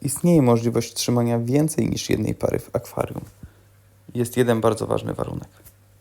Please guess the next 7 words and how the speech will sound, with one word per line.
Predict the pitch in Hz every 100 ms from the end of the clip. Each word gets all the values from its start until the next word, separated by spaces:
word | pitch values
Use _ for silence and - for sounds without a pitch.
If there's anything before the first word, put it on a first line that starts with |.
| _ _ _ -
Musi | 127 - 120
być | 120
to | - -
akwarium | 120 - 117 113
co | 110 -
najmniej | 123 131 127 113 110 104
dwustulitrowe, | 107 110 - 110 110 - 120 151